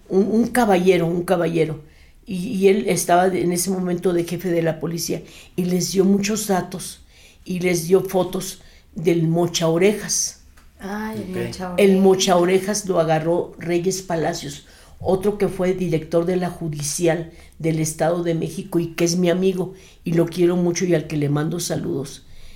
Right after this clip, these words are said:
Speaker 1: Es un gran, gran, gran policía que no se le iban, no se le iban
Speaker 2: Vivos.
Speaker 1: los secuestradores y los asesinos los agarraba, que esos son los que deberían de estar en, en, en, en esas funciones.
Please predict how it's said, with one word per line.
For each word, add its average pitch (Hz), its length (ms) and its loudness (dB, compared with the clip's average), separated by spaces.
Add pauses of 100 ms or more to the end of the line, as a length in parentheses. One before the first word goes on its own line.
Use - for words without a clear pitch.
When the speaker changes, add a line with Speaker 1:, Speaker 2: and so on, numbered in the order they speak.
(1160)
Speaker 1:
Es - 380 -2 (120)
un 233 200 6
gran, 247 420 6 (140)
gran, 233 640 2
gran 226 400 4
policía 196 500 2
que 175 100 -2
no 170 120 0
se 185 160 -2
le 170 100 -4
iban, 170 380 0 (320)
no 190 320 6
se 233 180 4
le 208 140 6
iban 196 400 2
Speaker 2:
Vivos. - 180 -14 (120)
Speaker 1:
los 165 160 2
secuestradores 175 1040 2
y 180 60 -4
los 156 220 -6
asesinos 180 500 -4
los - 220 -4
agarraba, - 460 -6 (340)
que 208 120 6
esos 208 340 2
son 208 200 2
los 233 160 2
que 208 120 4
deberían 170 480 2
de 190 80 2
estar 185 400 -2 (480)
en, 165 260 0
en, 165 180 -6
en, 160 220 -4
en 165 300 -4
esas 190 320 -4
funciones. 160 640 -6